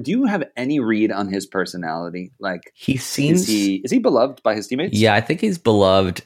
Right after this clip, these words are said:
Speaker 2: He just strikes me as straight edge.
Speaker 1: Straight edge. Like, doesn't
Speaker 2: Doesn't
Speaker 1: drink,
Speaker 2: he?
Speaker 1: doesn't smoke. Is, is he, what is,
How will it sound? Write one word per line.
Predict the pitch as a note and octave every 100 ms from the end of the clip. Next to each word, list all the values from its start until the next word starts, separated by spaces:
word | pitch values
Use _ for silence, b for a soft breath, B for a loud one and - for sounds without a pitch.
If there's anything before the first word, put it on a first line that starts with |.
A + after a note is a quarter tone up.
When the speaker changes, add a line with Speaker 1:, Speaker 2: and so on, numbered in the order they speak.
| _
Speaker 2:
He | - D3
just | F3 G#3 -
strikes | - - A#2 A2 - -
me | A#2+ G#2+
as | C2+ F2+ F2 D#2 - - - -
straight | - - F2 E2+
edge. | A#1+ G1+ G1+ - - _ _ - -
Speaker 1:
Straight | - - A2 G#2
edge. | E2+ C2+ D#2+ - - _ _ -
Like, | G2+ G2+
doesn't | A#2 A2+
Speaker 2:
Doesn't | G2+ A#2
Speaker 1:
drink, | C#3 D3
Speaker 2:
he? |
Speaker 1:
doesn't | G2+ F#2+ F2+ -
smoke. | - A2+ A#2 G#2+ G#2+ G#2+
Is, | G2 - - -
is | G#2+ F#2+
he, | - G2 -
what | A2 C#3
is, | D#3+ B2